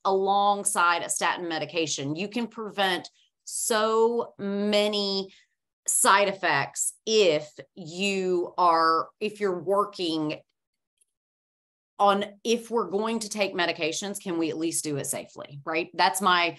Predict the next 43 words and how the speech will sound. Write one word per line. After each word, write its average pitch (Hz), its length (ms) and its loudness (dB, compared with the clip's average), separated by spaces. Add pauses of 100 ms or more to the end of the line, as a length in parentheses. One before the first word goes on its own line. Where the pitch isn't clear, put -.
(180)
shtick - 580 -2
as 175 160 -2
a 160 60 -10
pharmacist. 147 600 0
And 202 120 2
it's 214 140 -4
my 220 140 2
shtick 247 400 0
about 208 260 -2
supplements 170 720 -2
too. 180 320 2
Like, 156 180 -2
if - 120 -12
you're 196 120 -4
gonna 233 240 0
take 240 220 -4
a - 40 -4
supplement, 151 640 -2 (320)
can 214 140 2
you 208 160 2
ensure 208 480 2
that 202 140 -2
you're 180 140 -4
not, 180 400 2
like, 165 320 0 (840)
taking 214 420 -2
a 175 40 2
supplement 185 500 0
that's 180 180 -8
going 180 220 -2
to - 100 -4
do 180 100 -6
you 165 320 -8
harm? 156 480 -2 (340)
So 302 300 0
what 262 480 -2
else 285 380 2
do 247 120 -6
we 214 140 -6
know 175 640 0
about 180 420 -2
really 233 360 -2
low 185 840 4